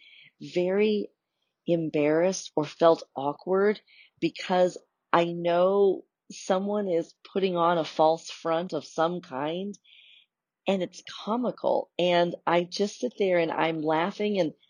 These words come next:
and it just, I mean, my m-, emotions are all over my face on a Zoom call. I, I can't hide it. I,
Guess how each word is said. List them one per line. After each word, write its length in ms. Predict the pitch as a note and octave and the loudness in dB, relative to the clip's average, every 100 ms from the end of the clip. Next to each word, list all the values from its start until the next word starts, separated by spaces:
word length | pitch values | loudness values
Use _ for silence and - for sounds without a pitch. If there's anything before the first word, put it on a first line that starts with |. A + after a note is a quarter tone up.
| _ _ _ _ _ | _ _ _ _ _
and 220 | F#3 F3 - | 2 4 2
it 120 | F3+ F3 | -4 -2
just, 380 | G3+ F#3+ - _ _ - F3 - | -4 -6 -12 _ _ -6 -4 2
I 100 | F3+ | 2
mean, 300 | F3+ F3+ - _ _ _ _ _ _ _ _ - | 2 -2 -6 _ _ _ _ _ _ _ _ -4
my 320 | G3 G#3 G#3 | 2 6 4
m-, 160 | - F#3 - | 4 -2 0
emotions 420 | E3 D#3+ E3 D3 | 0 0 -2 -4
are 120 | - | 0
all 220 | D#3 D#3 D3+ | 6 6 6
over 160 | C#3+ | 2
my 140 | C#3 C#3 | -4 -4
face 320 | C3+ C#3+ - | -4 -4 -6
on 100 | C#3+ | -8
a 60 | |
Zoom 320 | C#3 D3 D3+ C#3+ | -6 -4 -4 0
call. 440 | C#3+ C3+ C3 - - - _ | 2 6 4 2 -12 -20 _
I, 220 | D#3 - | 4 6
I 40 | E3+ | 2
can't 280 | - D3+ - | -4 -10 -10
hide 400 | - D3+ D3+ D3+ | -6 0 0 2
it. 220 | D#3 - | -2 -2
I, 100 | C#3 | -8